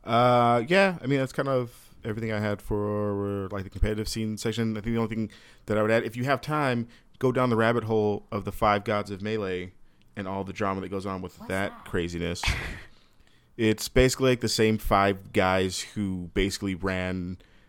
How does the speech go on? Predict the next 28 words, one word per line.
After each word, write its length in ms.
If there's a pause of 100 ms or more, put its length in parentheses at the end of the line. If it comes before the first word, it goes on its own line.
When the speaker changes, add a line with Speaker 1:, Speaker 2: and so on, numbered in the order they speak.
(140)
Speaker 1:
the 140
Melee 320
scene 480
for, 400
like, 180
twelve 260
years. 460 (400)
The 80
era's 240
kinda 220
gone 280
'cause 160
one 140
of 60
them's 180
retired, 460
or 40
one, 200 (100)
one 140
of 80
them's 200
moved 220
on 200
to 100
Super 340
Smash 220
Brothers 200
Ultimate. 520